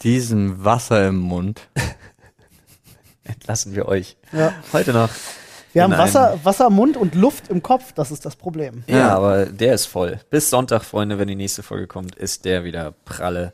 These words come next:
Speaker 2: pickepacke voll, wie man so
Speaker 1: So
Speaker 2: schön
Speaker 1: sieht's
Speaker 2: sagt.
Speaker 1: aus. Wir hatten ja jetzt auch erst den Skyrim-Koffer wieder gefüllt. Das ist ja das Problem mit dem
Speaker 2: Ja, ja, das
Speaker 1: Zwischendrin.
Speaker 2: macht nichts, das macht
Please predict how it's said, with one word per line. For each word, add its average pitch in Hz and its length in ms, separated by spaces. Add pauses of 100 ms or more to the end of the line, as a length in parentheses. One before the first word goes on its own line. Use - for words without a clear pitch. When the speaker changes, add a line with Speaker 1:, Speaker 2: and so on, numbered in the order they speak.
(280)
Speaker 2:
pickepacke - 520
voll, 151 320
wie 123 80
man 104 120
so 98 120
Speaker 1:
So - 20
Speaker 2:
schön 123 220
Speaker 1:
sieht's 127 240
Speaker 2:
sagt. 101 120
Speaker 1:
aus. 120 220
Wir 101 160
hatten 131 180
ja 160 120
jetzt 131 240
auch 110 200
erst 123 280
den 123 100
Skyrim-Koffer 110 840
wieder 98 220
gefüllt. 104 540
Das 98 120
ist - 60
ja 110 80
das 101 140
Problem 101 600
mit 90 200
dem 90 360
Speaker 2:
Ja, 160 100
ja, 113 80
das 85 120
Speaker 1:
Zwischendrin. 101 540
Speaker 2:
macht 98 80
nichts, - 160
das - 120
macht 90 100